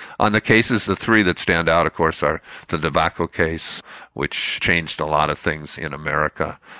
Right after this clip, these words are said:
The tobacco companies had never paid anything in settlement or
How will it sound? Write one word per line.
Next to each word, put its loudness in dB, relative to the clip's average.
The -20
tobacco -2
companies -6
had -2
never -2
paid 0
anything 0
in -10
settlement 0
or -10